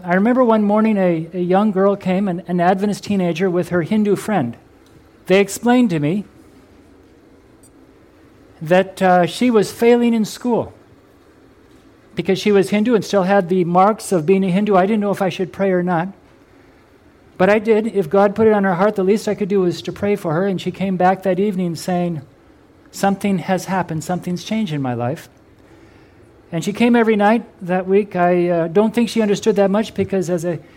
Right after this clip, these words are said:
Hindu, her worldview and her understanding of, of the Bible is so different from ours, she couldn't have possibly really understood much.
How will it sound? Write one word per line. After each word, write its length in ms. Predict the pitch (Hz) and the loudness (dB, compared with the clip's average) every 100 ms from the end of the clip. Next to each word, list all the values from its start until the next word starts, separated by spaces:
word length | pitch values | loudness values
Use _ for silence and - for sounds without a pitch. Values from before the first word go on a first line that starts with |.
| - - _ | -20 -20 _
Hindu, 320 | - 247 233 196 | -2 2 4 2
her 160 | 185 | 2
worldview 500 | 185 202 226 196 196 | 2 4 2 2 0
and 80 | 190 | 0
her 240 | 185 175 | 0 0
understanding 600 | 190 190 180 214 208 202 180 | 0 0 -4 -4 -2 0 0
of, 340 | 156 - - - | -2 -6 -20 -14
of 160 | 160 | -12
the 80 | - | -8
Bible 360 | 156 180 185 175 | -2 0 0 -2
is 80 | 170 | -4
so 160 | 196 | -6
different 320 | 180 202 202 - | -2 -2 -4 -6
from 160 | 180 | -2
ours, 240 | 175 175 170 | -2 -2 -6
she 100 | 190 | -10
couldn't 240 | 196 190 | -8 -8
have 160 | 175 - | -8 -8
possibly 480 | 185 180 196 170 | -8 -6 -6 -6
really 320 | 165 175 175 156 - - - _ | -4 -2 -4 -6 -16 -20 -20 _
understood 540 | - 185 180 170 180 165 | -4 -2 -2 -4 -6 -6
much. 380 | 143 123 - | -6 -8 -12